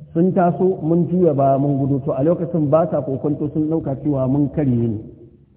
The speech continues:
"Fa yakhrujuna min husunihim," to, za su fito daga ganuwar da suka ɓoye ɗin nan. "An bakarata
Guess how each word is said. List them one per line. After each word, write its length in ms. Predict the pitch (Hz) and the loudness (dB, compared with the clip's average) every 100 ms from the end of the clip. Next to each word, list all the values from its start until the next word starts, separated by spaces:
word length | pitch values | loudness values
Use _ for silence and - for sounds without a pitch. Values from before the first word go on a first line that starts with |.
| _ - - _ | _ -20 -20 _
"Fa 80 | - | -2
yakhrujuna 580 | 139 180 180 160 156 160 | 2 2 2 0 2 4
min 200 | 143 160 | 4 4
husunihim," 600 | 143 135 143 143 131 143 | 2 0 0 0 2 0
to, 100 | 139 | 0
za 180 | 131 156 - | 0 0 -2
su 60 | |
fito 320 | 127 139 147 156 | -4 -4 -2 -2
daga 200 | 135 120 | -2 -4
ganuwar 480 | 113 277 156 160 156 | -4 0 2 2 0
da 100 | 143 | -4
suka 200 | 147 127 | -6 -8
ɓoye 300 | - 139 135 | -4 -2 -2
ɗin 180 | 127 139 | -2 -4
nan. 140 | 127 131 - - - - _ - | -4 -6 -16 -20 -20 -20 _ -4
"An 240 | 147 165 | 0 2
bakarata 500 | 160 175 160 151 139 | 2 2 2 0 0